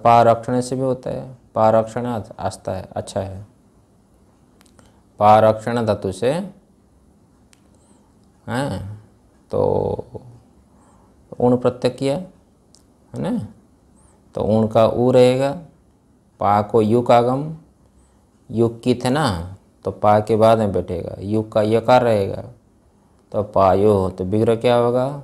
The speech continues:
पाति रक्षति इति पायो, है ना? हम्म। मल आदि को निष्कासन करता है ना पायो, मल आदि को निष्कासन करेगा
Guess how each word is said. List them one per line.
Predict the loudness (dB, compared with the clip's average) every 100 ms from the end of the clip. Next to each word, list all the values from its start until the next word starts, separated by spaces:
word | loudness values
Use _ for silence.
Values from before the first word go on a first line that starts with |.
| -18 _ _ 0
पाति | 4 4 4 0 0 2
रक्षति | 2 0 -2 -6 -2 -4
इति | -4 -6 -8 -14 _ _ -12
पायो, | -4 -4 -4 -8 -14 -18 _ _ _ _ _ _ _ _ _ _ _
है | -8
ना? | -6 -8 -12 _ _ _ _ _
हम्म। | -10 -10 -10 -14 _ _ _ _ _ _ _ _ -8
मल | -2 4 6
आदि | 4 2
को | 0 0
निष्कासन | 0 -4 -2 -4 -2 -6
करता | -6 -6 -6
है | -4
ना | -6 -10 _ _ _ _ _ _ _ _
पायो, | -2 0 0 -4 -10 -20 _ _ _ _ _ -20 _ _ _ _
मल | -4 2
आदि | 4 4 2
को | 2 0 -4 -16 -8
निष्कासन | -6 -6 -2 -2 -2 0
करेगा | 2 4 4